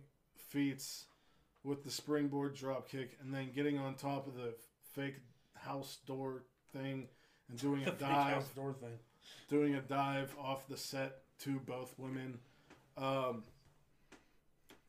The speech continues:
Speaker 1: finally, it happened. It finally happened. And Io Shirai is the N X T Women's Champion.
Speaker 2: The celebration they had for her made me, almost made me cry. I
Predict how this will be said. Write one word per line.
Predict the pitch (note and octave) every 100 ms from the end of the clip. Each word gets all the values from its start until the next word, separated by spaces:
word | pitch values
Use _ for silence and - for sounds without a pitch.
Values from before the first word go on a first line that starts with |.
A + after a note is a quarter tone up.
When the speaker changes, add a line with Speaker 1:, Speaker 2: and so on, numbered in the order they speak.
| - -
Speaker 1:
finally, | C#3+ D3 C#3+ B2+ A#2+
it | A#2
happened. | B2+ B2 A#2 G#2 - _
It | A#2+ A#2+
finally | - C#3+ D#3 D#3+ D3+
happened. | C3+ B2 A#2+ A2 - _ _ _ _ _ _ -
And | B2
Io | C3+ C#3+ C3+
Shirai | - C3+ B2+ B2+ A#2+
is | A2+ - - _
the | C3+ C#3 C3+ -
N | C#3+
X | C#3+ C3+
T | - C3+
Women's | A#2 B2 B2+ A#2
Champion. | - A#2+ A2+ A2 A2+ G2+ - - - - -
Speaker 2:
The | C#3
celebration | - E3+ F3 D3+ D3 D3
they | D#3
had | D3+ D#3
for | D#3
her | C#3+ D#3+ D#3 D3+
made | C3+ C3 C3+ C3+ B2+ A2+
me, | B2+ B2 A#2 - _ -
almost | C#3 C#3+ C3
made | C3+ A#2
me | A2
cry. | - A#2 F#2 - - _ _ _ _ _ _
I | C#3+